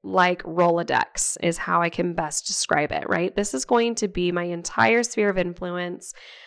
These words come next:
It's gonna have all of my past clients. I have people's addresses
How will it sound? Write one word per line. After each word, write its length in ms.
It's 200
gonna 140
have 160
all 160
of 80
my 140
past 320
clients. 480
I 60
have 260
people's 340
addresses 880